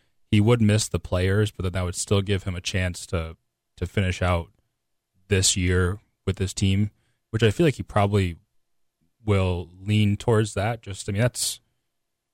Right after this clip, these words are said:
I mean, I don't think, I don't think the team would, like, think any other, like, think bad of him in any way if he, if he were to decide to leave, but to only miss a couple of signature events. And then I feel like, I imagine those guys just love college golf.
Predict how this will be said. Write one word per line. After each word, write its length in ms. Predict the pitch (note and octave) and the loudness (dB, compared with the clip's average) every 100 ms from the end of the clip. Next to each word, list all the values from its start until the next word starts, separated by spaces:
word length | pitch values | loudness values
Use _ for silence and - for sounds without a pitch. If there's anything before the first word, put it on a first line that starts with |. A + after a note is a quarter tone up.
| - | 2
I 40 | |
mean, 60 | A#2 | 4
I 20 | |
don't 100 | A2 | 6
think, 300 | G2+ F#2+ - - | 4 0 -2 -2
I 40 | |
don't 140 | A#2+ A2 | 0 2
think 240 | G#2 G2+ | 2 0
the 100 | G2 | -2
team 320 | - G#2+ G2 | -4 -2 0
would, 200 | F#2 E2+ - _ A2 | 0 -4 -8 _ -12
like, 200 | F2 E2 _ _ _ _ _ _ - | -12 -14 _ _ _ _ _ _ 2
think 220 | G#2+ G2 | 2 4
any 180 | F#2+ F#2+ | 2 2
other, 320 | F2+ F2 F#2+ | 2 0 -2
like, 160 | G2+ - | -8 -4
think 220 | G2+ F#2 _ - | -2 -2 _ -2
bad 200 | G2 F#2 | 2 2
of 100 | F#2+ | 0
him 100 | F#2+ | -2
in 60 | F2+ | -4
any 140 | F2+ | -4
way 200 | F2+ F2 | -2 -2
if 160 | F2 - | -4 -6
he, 260 | F2+ F2+ - | -6 -6 -10
if 80 | - | -4
he 80 | |
were 200 | F2 F2+ | 0 0
to 80 | F2+ | 0
decide 320 | F2+ - F#2+ | -2 0 0
to 80 | F#2 | 0
leave, 260 | G2 G#2 F#2 | 0 0 0
but 200 | F2+ E2+ _ _ _ _ - | -6 -6 _ _ _ _ 0
to 100 | A2+ | 4
only 140 | A2 | 4
miss 280 | F#2+ F#2 - | 2 0 -2
a 40 | |
couple 240 | - F#2+ F2 | -2 -2 -2
of 60 | |
signature 360 | - F#2 - E2+ | -4 -6 0 0
events. 380 | D#2+ E2 F2 G2 | 0 -10 -8 -8
And 100 | F2 | -6
then 300 | E2+ D#2+ - _ _ _ | -8 -10 -20 _ _ _
I 80 | A2+ | -2
feel 140 | D3+ | 2
like, 140 | A2 F2+ _ _ _ _ - | 2 0 _ _ _ _ -6
I 80 | G#2+ | 0
imagine 400 | G#2 A2+ G2+ F#2 | 4 4 2 -2
those 160 | F2+ | -4
guys 240 | F2+ F2 - | -6 -8 -10
just 260 | F#2+ - | -12 -8
love 260 | F#2 F#2 F2 | -2 -2 -2
college 300 | - E2 - | -8 -8 -8
golf. 380 | F2+ - - | -12 -14 -18